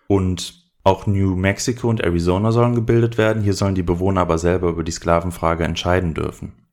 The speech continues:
Ist dann eigentlich nicht so im Interesse der Südstaaten, deshalb gibt es ein Sklavenfluchtgesetz, das als Ausgleich geschaffen wird. Und das bedeutet, dass wenn Sklaven vom Süden in den Norden fliehen,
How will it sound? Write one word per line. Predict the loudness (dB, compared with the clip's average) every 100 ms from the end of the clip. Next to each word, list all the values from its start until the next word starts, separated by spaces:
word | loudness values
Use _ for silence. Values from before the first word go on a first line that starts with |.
| _
Ist | -10 -4
dann | 0
eigentlich | 0 0 -2
nicht | -4
so | 0 0
im | 0 -2 -4 -8
Interesse | -12 -2 -2 0
der | -2
Südstaaten, | 0 -2 -2 0 0 0
deshalb | -2 0 -2 -2
gibt | -4 -2
es | -2
ein | -2 -2 -4
Sklavenfluchtgesetz, | -6 2 2 2 -2 -4 -4 -2 -2 0 -2 -2
das | -4
als | -4 0
Ausgleich | 0 2 -2 0
geschaffen | -2 -2 -4 0
wird. | 2 0 -2 _ _
Und | -10 -4
das | -4 -2
bedeutet, | 2 2 2 -2
dass | -4
wenn | -4 -6
Sklaven | 0 0 2 -4
vom | -4 -4
Süden | 0 -2 0
in | -2
den | 0
Norden | 2 0 0
fliehen, | -8 -4 -2 -2